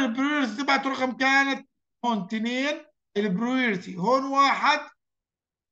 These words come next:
هدول الاثنين. لا، الأصل ينفذ بي تو بعدين بي وان، مضبوط؟ إجا بي ثري،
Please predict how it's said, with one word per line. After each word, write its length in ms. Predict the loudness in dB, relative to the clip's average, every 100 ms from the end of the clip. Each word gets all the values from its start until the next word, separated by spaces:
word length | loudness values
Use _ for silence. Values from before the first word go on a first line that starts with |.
| _ -12 -2
هدول 260 | 0 0 -2
الاثنين. 600 | -4 -6 -6 -8 -16 _ _ _ _ _ _ _ _ _ _ _
لا، 300 | -2 -2 -2
الأصل 460 | -8 2 2 4 2
ينفذ 480 | 2 0 2 0 2
بي 280 | 0 0 0
تو 480 | -2 -2 -2 -6 -12 _
بعدين 420 | -6 -4 -2 0
بي 140 | 2 4
وان، 320 | 2 -2 -10 _
مضبوط؟ 600 | -10 -2 0 0 -4 -16 _ _ _ _ _ _ _ _ _ _ _ _ _ _ _ _ _ _ _ _ -6
إجا 180 | 0 2
بي 280 | 2 2 0
ثري، 600 | 0 2 0 -2 -10